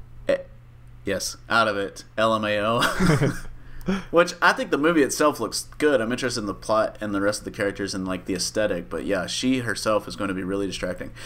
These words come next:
Speaker 1: It's like General Tarkin in, um, Rogue One.
Speaker 2: She looks like one of those girls that tries to look like an anime girl. So he make, she makes her eyes really big and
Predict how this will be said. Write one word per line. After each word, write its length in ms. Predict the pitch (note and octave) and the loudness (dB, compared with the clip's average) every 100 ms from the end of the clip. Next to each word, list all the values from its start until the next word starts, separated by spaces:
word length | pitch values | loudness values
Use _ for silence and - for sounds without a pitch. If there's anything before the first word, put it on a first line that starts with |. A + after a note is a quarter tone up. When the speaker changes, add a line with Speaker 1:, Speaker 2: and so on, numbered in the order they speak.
| - - | -12 -8
Speaker 1:
It's 100 | B2 | 0
like 180 | D3 C3 | 0 2
General 320 | B2 B2 A#2 | 0 2 2
Tarkin 480 | G2 G#2 G#2 F#2+ F#2+ | 2 0 0 -2 -4
in, 200 | F2 F2 | -4 -2
um, 400 | F2+ F2+ F2 - - - - - - - | -2 -2 -4 -8 -14 -18 -20 -18 -12 -2
Rogue 200 | G#2 G#2 | 2 2
One. 300 | F#2+ F#2+ F2+ - - - - | 0 -4 -6 -8 -16 -10 -4
Speaker 2:
She 200 | - D3+ | 2 4
looks 260 | F#3 - | 2 2
like 180 | F#3 C#3+ | 2 4
one 80 | C#3 | 4
of 80 | C#3 | 6
those 180 | C3 | 4
girls 400 | - B2+ B2+ B2+ - | 4 4 6 4 2
that 200 | B2 - | 0 -2
tries 500 | - A#2+ A#2+ A#2 - | 0 2 4 2 -2
to 120 | B2+ | -2
look 240 | A#2+ A#2+ | 0 2
like 160 | C3 A#2 | 2 2
an 100 | A#2 | 0
anime 300 | A#2 A#2 A#2+ | 0 2 2
girl. 340 | B2 C3 C3 C3+ | 4 6 6 4
So 160 | - | 2
he 60 | A#2+ | 2
make, 200 | A#2+ B2 - - | 2 0 -2 -8
she 200 | - A#2+ | -2 2
makes 240 | B2 - | 2 2
her 140 | A#2+ | 2
eyes 320 | - A2+ A#2 A2+ | 4 4 4 2
really 280 | A#2 A#2 | 4 4
big 500 | A#2 A2+ A2+ A2+ A2+ | 4 6 6 6 4
and 220 | A#2 A2+ | 0 0